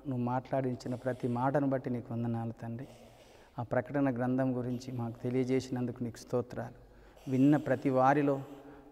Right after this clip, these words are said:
ప్రకటన గ్రంథమును చదివి ధ్యానించి అందులోని సంగతులు తెలుసుకున్నట్లుగా సహాయము చేయమని వాక్యమును విరిచి వడ్డించినందుకు నీకు వందనాలు చెల్లించుకుంటూ యేసు నామములో ప్రార్థించి అడిగి వేడుకుంటున్నాం తండ్రి.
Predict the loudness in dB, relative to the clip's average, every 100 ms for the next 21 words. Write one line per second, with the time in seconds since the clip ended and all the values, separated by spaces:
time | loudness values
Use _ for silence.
0 | -2 0 2 2 4 4 4 6 4 2
1 | 0 2 2 0 2 4 6 4 4 0
2 | -8 -10 -18 -20 -2 4 6 6 4 2
3 | 4 4 2 0 0 0 -2 -2 0 0
4 | -2 -4 -2 -2 0 4 4 4 2 -2
5 | -4 -2 -2 -6 -10 -16 -20 -20 -20 _
6 | 0 0 0 2 2 0 -10 -20 -20 -18
7 | -8 -2 -2 2 2 4 2 2 2 0
8 | 0 -2 0 2 4 4 2 0 -2 -2
9 | -6 -10 -12 -14 -20 -20 -20 0 2 2
10 | 2 0 2 0 0 0 0 -2 -4 -10
11 | -14 -4 0 2 2 2 -2 -2 0 2
12 | 2 2 -2 -4